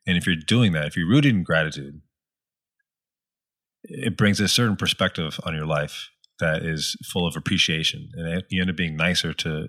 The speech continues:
everyone else and nicer to yourself, and actually starting to enjoy your life. But the practice of it is what does it. And it's like washing your brain in a positive way. It's just that.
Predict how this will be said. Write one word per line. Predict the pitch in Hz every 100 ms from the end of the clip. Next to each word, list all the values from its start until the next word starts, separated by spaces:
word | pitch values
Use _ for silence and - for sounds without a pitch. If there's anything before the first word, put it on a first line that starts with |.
| 90
everyone | 85 78
else | 87 104
and | 92
nicer | 85 - 90
to | -
yourself, | 73 - 80 73 -
and | 117
actually | 127 -
starting | 120 107 95
to | 90
enjoy | 80 87
your | 85
life. | 76 85 - - _ _ _ _ _ _ _ _ _ _
But | 185
the | 170
practice | - 120 113 - -
of | - 73
it | 80 - _ _ _ _ _ _ _ _ _ _ _
is | 180 78
what | 82 78
does | 87 85
it. | 71 - _ _ _
And | 95
it's | 87
like | 82
washing | 76 82 85 - 85 92 - _ _
your | 85
brain | 82 92 90 82
in | 76
a |
positive | 73 85 82 76
way. | 73 82 76
It's | 73
just | - -
that. | -